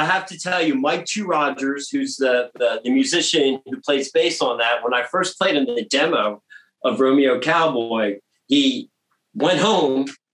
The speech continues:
and next time he, we got together, he had this bass line, and he just killed it. When I heard it, I was like, "Dude, love it."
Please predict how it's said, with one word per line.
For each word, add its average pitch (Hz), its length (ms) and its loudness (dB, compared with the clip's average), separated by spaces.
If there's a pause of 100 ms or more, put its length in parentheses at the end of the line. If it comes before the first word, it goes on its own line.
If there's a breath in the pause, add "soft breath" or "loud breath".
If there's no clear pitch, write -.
and 131 280 -2
next 175 220 -2
time 160 280 0
he, 143 260 0
we 139 160 0
got 190 220 2
together, 135 720 0
he 135 80 -2
had 135 200 2
this 120 260 -4
bass 120 320 0
line, 90 440 -4
and 107 460 2
he 131 560 2
just 120 680 0
killed 113 340 0
it. 98 180 0
When 135 220 2
I 151 220 2
heard 143 240 2
it, 127 100 2
I 120 140 0
was 127 160 -4
like, 135 260 -4 (560)
"Dude, 208 680 0
love 214 280 0
it." 156 160 -2